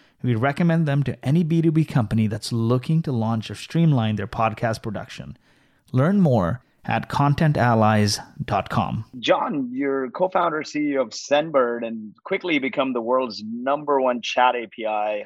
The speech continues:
Speaker 2: hundred million monthly chat users across the world's leading companies, Reddit, Delivery Hero, Yahoo, Rakuten, Paytm. And you're a serial entrepreneur,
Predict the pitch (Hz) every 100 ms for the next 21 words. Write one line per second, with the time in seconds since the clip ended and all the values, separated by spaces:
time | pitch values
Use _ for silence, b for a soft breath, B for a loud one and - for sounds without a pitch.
0 | - 135 139 135 123 123 123 120 113 117
1 | - 113 - 117 107 113 110 104 107 101
2 | 104 - 120 117 - - 107 98 113 117
3 | 113 101 104 110 135 165 147 151 143 131
4 | 98 - 123 127 120 - _ 113 117 120
5 | 117 123 117 113 104 104 117 117 117 110
6 | 113 117 113 - 113 101 120 113 110 113
7 | 104 104 - b b b _ _ 175 208
8 | 190 - 190 202 175 151 147 139 127 147
9 | 147 113 107 98